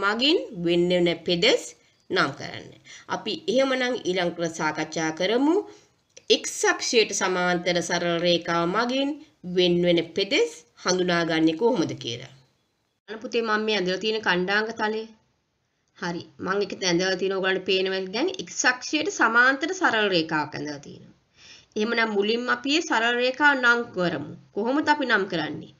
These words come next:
බලන්න මේ රේඛාව මත තියෙන ලක්ෂ දෙකක් A හා B තියෙනවා. අපි ඒ මොනවද සලකන්නේ ලක්ෂවල? කණ්ඩාංක. ඒව ලක්ෂයේ කණ්ඩාංකය ඍණ දෙක කමා එක. B ලක්ෂයේ කණ්ඩාංකය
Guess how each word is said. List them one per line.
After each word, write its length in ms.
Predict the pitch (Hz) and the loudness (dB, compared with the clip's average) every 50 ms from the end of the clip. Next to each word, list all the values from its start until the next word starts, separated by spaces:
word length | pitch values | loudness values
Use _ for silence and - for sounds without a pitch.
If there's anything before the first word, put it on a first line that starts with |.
| _ _ - - _ _ - | _ _ -20 -20 _ _ -6
බලන්න 280 | 170 170 185 240 294 294 285 | -4 -2 -2 0 0 0 0
මේ 160 | 277 277 277 247 | 0 0 0 2
රේඛාව 380 | 226 208 208 208 208 262 262 262 254 | 2 2 2 2 0 0 0 0 -2
මත 120 | 247 247 262 262 | -2 -4 -4 -4
තියෙන 200 | 269 269 254 226 190 | -2 -2 0 2 2
ලක්ෂ 220 | 175 - - - 311 277 | 0 0 -2 -2 -2 -2
දෙකක් 120 | 294 294 311 320 320 - - _ _ _ _ _ _ _ - - - 190 | 0 0 -2 -2 -2 -8 -16 _ _ _ _ _ _ _ -8 0 4 4
A 20 | 214 254 269 | 6 6 4
හා 180 | 311 339 370 370 302 | 2 0 0 0 -2
B 20 | 240 233 214 190 - | -2 -2 -4 -4 -4
තියෙනවා. 360 | 160 143 151 156 - - - _ _ _ _ _ - | -4 -6 -6 -8 -10 -14 -20 _ _ _ _ _ -16
අපි 200 | - - - - 214 214 | -16 -12 -8 -2 2 2
ඒ 100 | 208 214 208 202 | 4 4 2 0
මොනවද 240 | 202 202 202 202 202 - | 0 0 -2 -2 -2 -2
සලකන්නේ 560 | 247 247 277 302 311 302 302 302 294 294 294 285 | -2 -2 0 0 2 2 2 2 0 2 2 2
ලක්ෂවල? 420 | 285 285 - - 311 302 302 294 320 - - - _ _ - | 0 0 -2 -2 -2 -2 -2 -2 -4 -6 -10 -16 _ _ 2
කණ්ඩාංක. 640 | 330 311 277 240 196 165 151 143 143 - - - - - - _ _ _ _ _ _ _ _ _ - | 4 4 4 4 2 0 0 0 -2 -6 -10 -16 -20 -20 -20 _ _ _ _ _ _ _ _ _ -2
ඒව 180 | 185 185 190 190 185 | 0 2 2 4 4
ලක්ෂයේ 440 | 180 165 180 - - - 190 185 185 - | 2 2 2 -2 -2 0 0 0 2 2
කණ්ඩාංකය 760 | 180 170 175 175 175 175 175 175 175 180 180 175 180 214 254 370 508 - - | 2 4 4 4 2 2 2 2 2 2 0 -2 -4 -4 -4 -4 -4 -6 -6
ඍණ 300 | - 220 190 185 190 185 180 | -6 -4 -4 -4 -2 -2 -2
දෙක 140 | 185 180 196 180 - | -4 -4 -6 -8 -8
කමා 360 | 196 190 190 202 208 226 - 508 - - _ _ _ _ - | -8 -6 -4 0 0 0 0 0 -4 -10 _ _ _ _ -4
එක. 220 | 196 180 180 - - - - _ _ _ _ _ _ _ _ | -4 -4 -4 -10 -20 -20 -20 _ _ _ _ _ _ _ _
B 60 | 214 220 294 330 330 | 0 2 4 4 4
ලක්ෂයේ 400 | 339 339 339 - - 320 302 311 311 | 4 2 0 -2 -2 -2 0 2 2
කණ්ඩාංකය 640 | 285 285 277 269 277 277 277 269 269 269 269 269 | 0 0 0 0 -2 0 0 -2 -4 -6 -8 -10